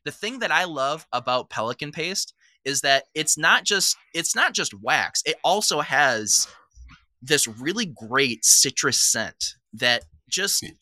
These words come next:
Speaker 1: I
Speaker 2: it
Speaker 1: mean, it's,
Speaker 2: does.
Speaker 1: it's one of those little things that you don't know you need until you've used it. And ever since that, you just, you just need to use it because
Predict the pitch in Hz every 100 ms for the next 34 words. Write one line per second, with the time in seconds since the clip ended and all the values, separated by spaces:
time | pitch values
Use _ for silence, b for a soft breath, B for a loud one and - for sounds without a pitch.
0 | 139 170 185 180 190 - - 180 175 202
1 | 392 294 165 127 143 202 208 - 135 147
2 | 240 - - - _ - 147 147 127 151
3 | 170 156 156 156 127 123 151 156 117 -
4 | 147 143 127 110 123 123 180 196 b b
5 | b 139 135 131 - 143 170 180 - 165
6 | 180 - - 131 131 156 123 117 135 -
7 | - 113 107 123 123 135 131 135 233 -
8 | - - 113 123 113 -